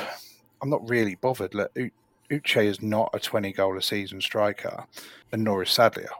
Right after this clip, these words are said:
What both of them do, and we've said this about T J, we've said this about G Mac, we've said it about Hanlon, is they get us into better positions in offensive areas. They're gonna help us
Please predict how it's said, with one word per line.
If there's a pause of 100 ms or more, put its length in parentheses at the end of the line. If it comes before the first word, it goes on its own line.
What
both
of
them
do,
and
we've
said
this
about
T
J,
we've
said
this
about
G
Mac,
we've
said
it
about
Hanlon,
is (560)
they
get
us
into
better
positions
in
offensive
areas. (340)
They're
gonna
help
us